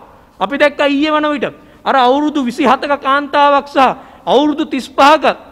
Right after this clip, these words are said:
ආ, අම්මයි තාත්තයි දෙන්නම නැති වෙලා අවුරුදු පහක ළමයෙක් අනාථ වෙලා තියෙනවා. ඔන්න ඔය සීයට දෙකේ උන් තමයි. වෛද්‍යවරු කී දෙනෙක් දැන් මැරිලා තියෙනවද ඔය සීයට දෙකේ? ආ, වෛද්‍යවරයෙක් හදන එක,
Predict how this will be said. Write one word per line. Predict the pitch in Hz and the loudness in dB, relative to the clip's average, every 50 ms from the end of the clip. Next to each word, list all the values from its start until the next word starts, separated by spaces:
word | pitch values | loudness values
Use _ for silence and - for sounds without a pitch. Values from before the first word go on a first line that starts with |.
| - - _ _ _ _ _ _ | -20 -20 _ _ _ _ _ _
ආ, | 220 247 254 - 196 | -2 -2 -2 0 -2
අම්මයි | 214 269 302 320 320 320 311 | -2 -2 0 2 2 2 2
තාත්තයි | - 294 277 302 294 302 - 320 311 277 208 | 2 2 2 2 2 2 0 0 0 0 0
දෙන්නම | 240 277 302 311 311 320 311 311 311 | -2 -2 -2 0 -2 0 0 0 0
නැති | 294 294 285 330 | -2 -2 -2 -2
වෙලා | 320 311 269 208 175 - - - - | 0 0 0 0 -2 -4 -12 -12 -2
අවුරුදු | - 214 262 311 311 311 330 311 | 0 2 2 2 2 0 -2 -4
පහක | - 339 269 - 320 285 302 | -2 0 2 2 2 0 0
ළමයෙක් | 294 294 294 311 320 311 302 - | -2 -2 -2 -2 -2 -4 -4 -6
අනාථ | 294 277 320 330 330 330 - | -4 -2 0 0 0 0 0
වෙලා | 320 311 311 302 285 | 0 2 0 0 -2
තියෙනවා. | 277 285 233 190 160 139 - - - - | -2 -4 -6 -6 -6 -10 -12 -18 -18 -6
ඔන්න | - 233 285 302 | -6 -4 0 0
ඔය | 320 311 - | 0 0 0
සීයට | - 311 277 285 320 320 320 | -2 -2 -2 0 0 -2 -2
දෙකේ | 320 320 254 320 330 320 | -4 -4 -4 -2 -2 -2
උන් | 320 311 | -4 -2
තමයි. | 311 330 330 330 269 170 - - - - _ _ _ _ _ _ _ _ _ _ _ _ _ _ _ _ _ _ _ _ _ _ | 0 0 0 0 -2 -4 -8 -16 -20 -20 _ _ _ _ _ _ _ _ _ _ _ _ _ _ _ _ _ _ _ _ _ _
වෛද්‍යවරු | - 214 269 302 320 330 - 330 330 330 320 277 | 0 2 2 2 2 0 0 2 2 2 0 0
කී | 277 302 320 | -2 -4 -4
දෙනෙක් | 320 311 311 311 294 - | -2 -4 -4 -4 -4 -4
දැන් | 320 302 285 | -4 -4 -2
මැරිලා | 285 285 302 330 320 | -2 -2 0 0 -2
තියෙනවද | 320 330 330 320 311 339 | -2 0 -2 -2 -2 0
ඔය | 311 302 | -2 -2
සීයට | - 320 311 302 349 339 339 359 | 0 0 0 0 0 0 -2 -2
දෙකේ? | 339 277 233 170 127 - - - - - _ _ _ _ _ _ _ _ - _ _ _ _ | -2 -4 -4 -8 -10 -12 -18 -20 -20 -20 _ _ _ _ _ _ _ _ -20 _ _ _ _
ආ, | 208 254 277 277 - - - _ _ - | -8 -8 -8 -10 -14 -20 -20 _ _ -4
වෛද්‍යවරයෙක් | 151 185 240 277 294 294 311 302 302 294 302 302 302 294 302 - 196 151 | 0 0 0 0 0 -2 -2 2 2 4 4 4 2 0 -2 -12 -10 -8
හදන | 214 240 269 302 320 | -4 -2 0 0 0
එක, | 320 277 - | 0 -2 -4